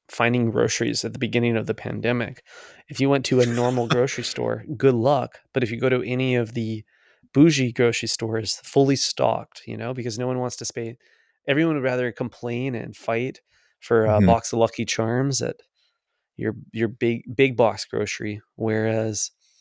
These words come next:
Speaker 1: for a couple dollars more, you have a first-class experience.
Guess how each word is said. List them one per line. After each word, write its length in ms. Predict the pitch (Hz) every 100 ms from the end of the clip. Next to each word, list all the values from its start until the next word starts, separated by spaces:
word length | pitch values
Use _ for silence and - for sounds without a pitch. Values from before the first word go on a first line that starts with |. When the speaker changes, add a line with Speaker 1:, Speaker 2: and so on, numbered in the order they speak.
| - - _
Speaker 1:
for 220 | 135 131
a 40 | 120
couple 260 | 156 151
dollars 420 | 127 117 117 107 104
more, 240 | 120 123
you 180 | 113 107
have 400 | 107 110 113 - -
a 80 | 127
first-class 600 | - 117 - - 110 -
experience. 760 | - - 110 117 - - -